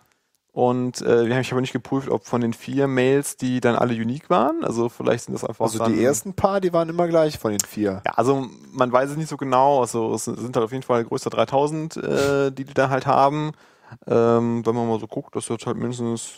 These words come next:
Speaker 1: so zehntausend Dollar oder so im Jahr halt ist, was die da ausgeben, ist schon,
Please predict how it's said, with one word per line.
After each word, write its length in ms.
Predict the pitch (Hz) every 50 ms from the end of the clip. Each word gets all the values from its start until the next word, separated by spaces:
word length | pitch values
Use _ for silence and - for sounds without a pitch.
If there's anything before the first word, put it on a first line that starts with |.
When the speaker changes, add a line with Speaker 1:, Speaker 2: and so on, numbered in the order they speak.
| _ _ _ _ _ _ -
Speaker 1:
so 220 | 113 110 110 110 -
zehntausend 480 | - 123 120 - 117 117 113 113 107
Dollar 240 | 113 117 127 135 131
oder 120 | 127 127
so 140 | 123 120 127
im 100 | 127 123
Jahr 340 | 117 117 113 120 127 127 120
halt 220 | 123 120 120 117
ist, 220 | - - - - -
was 80 | 156
die 100 | - 156
da 200 | 147 147 139 135 127
ausgeben, 500 | - - 151 - - 180 170 185 190 180
ist 320 | 180 - - - 170 _ _
schon, 160 | - 170 160